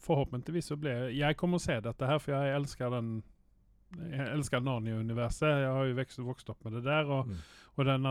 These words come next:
Speaker 1: den, fi-, den, den, den første filmen kom ut, eh, ut av de nye filmene, da satt jeg jo benka.
Speaker 2: Ja.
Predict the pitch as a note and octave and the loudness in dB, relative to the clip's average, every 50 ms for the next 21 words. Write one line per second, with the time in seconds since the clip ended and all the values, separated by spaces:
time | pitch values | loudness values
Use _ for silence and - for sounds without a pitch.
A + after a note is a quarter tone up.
0 | C3 C3+ C3 A#2+ - - C3+ B2+ C3 B2+ B2+ C3 B2 C3 B2+ B2+ C3 B2 A#2+ - | 2 2 0 0 -2 -4 -4 -2 0 0 -2 -2 -2 -2 0 0 -2 -2 -2 -2
1 | - C3+ B2 - - - B2 - - C3+ A2+ A2+ A#2 A2 - B2+ B2 A#2+ A2+ A2 | 0 0 0 0 -2 -6 -6 -2 -2 -2 -2 -2 -2 -2 -2 -2 -2 0 -2 -4
2 | - - - A#2 A#2 A#2 A#2 - A#2+ A#2 A#2 A2+ A2 A2+ A#2 A2+ G#2+ G#2+ A2 G#2+ | -4 -4 -4 -2 -2 -2 -2 -2 -2 -2 0 0 0 0 0 0 0 -2 -2 -4
3 | - B2 A2+ A2+ A#2 A#2+ C#3 D3 C#3 - - - - - - - - - - _ | -4 -4 -4 -2 -2 0 0 0 -2 -2 -8 -20 -20 -20 -20 -20 -20 -20 -10 _
4 | - C3+ C3+ - C#3 A#2 - A#2 A2+ A#2 A#2+ A2 B2 A#2+ A2+ - - G#2+ - - | -4 -2 0 0 -2 -2 -2 -4 -4 -4 -2 -2 -4 -4 -4 -6 -6 -8 -8 -8
5 | - - - - - - F3+ - | -12 -16 -20 -8 -4 -2 0 0